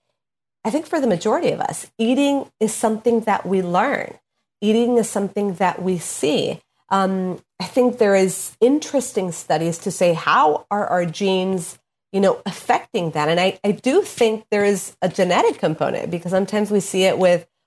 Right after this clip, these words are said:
one kid will eat everything and super willing to try. And, and that could also be personality traits. And then the other sibling, which grew up in the same household, which has the same,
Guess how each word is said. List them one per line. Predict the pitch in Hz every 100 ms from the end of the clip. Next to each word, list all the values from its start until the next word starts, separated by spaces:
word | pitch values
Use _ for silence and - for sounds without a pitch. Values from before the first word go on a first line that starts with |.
| -
one | 190 220 233
kid | - 196 185 151
will | 175 180
eat | 185 190 _ _ -
everything | 240 185 208 - - 143 165 170
and | 165
super | - 240 226 214
willing | 190 175 185 180 180
to | 185
try. | 175 175 160 165
And, | 185 -
and | 165 - -
that | 170
could | -
also | 165 160 180
be | 170 160 -
personality | 196 - 165 156 165 175 240
traits. | 254 294 320 427 - - _ _ -
And | 208
then | 196 185
the | 190 202
other | 247 302 202 -
sibling, | - - 170 160 160 151 151 _ _
which | - 185 -
grew | 190 185
up | 170
in | 165
the | 156
same | - 196 226
household, | 226 190 165 160 151 156 156 160
which | 160 160 -
has | 175 165
the | 156
same, | 151 - 196 185 190 196